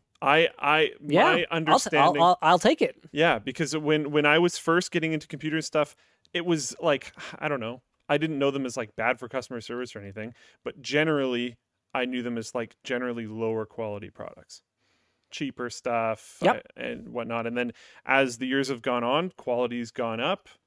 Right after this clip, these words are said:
Speaker 1: Um, their, their, like, attention to detail and different things, like, they, they seem very legit now.
Speaker 2: They've really innovated. They've done
Speaker 1: Yeah.
Speaker 2: some really cool, like, ultra compact cards and
Speaker 1: Yeah.
Speaker 2: stuff like that over the years. Yep.
Speaker 1: They drove a lot of those u-,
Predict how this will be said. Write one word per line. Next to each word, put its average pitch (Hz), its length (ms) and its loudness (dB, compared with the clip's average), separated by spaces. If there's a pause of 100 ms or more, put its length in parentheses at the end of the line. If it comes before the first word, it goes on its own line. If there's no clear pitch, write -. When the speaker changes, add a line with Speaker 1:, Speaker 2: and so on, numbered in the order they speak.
(260)
Speaker 1:
Um, 107 520 -4
their, 107 260 -2
their, 104 220 -6
like, 104 160 -8
attention 113 400 -10
to - 40 -14
detail 143 380 -2
and 139 80 -4
different 131 220 -10
things, 135 240 -6
like, 110 140 -6
they, 110 160 -8
they 120 120 -10
seem 117 300 -8
very 117 320 -4
legit 113 400 -2
now. 165 80 4
Speaker 2:
They've 143 160 2
really 170 260 6
innovated. 160 560 2
They've 127 160 -2
done 139 160 0
Speaker 1:
Yeah. 131 80 0
Speaker 2:
some 127 140 2
really 160 240 2
cool, 156 420 0
like, 127 320 2
ultra 156 280 0
compact 151 500 -2
cards 147 340 2
and 123 80 0
Speaker 1:
Yeah. 131 60 2
Speaker 2:
stuff 151 160 0
like 151 140 0
that 151 180 2
over 143 120 -4
the 147 120 0
years. 147 200 4
Yep. 160 120 6
Speaker 1:
They 190 120 6
drove 160 520 4
a 139 40 0
lot 123 200 2
of 120 60 -10
those 120 180 -4
u-, - 80 -8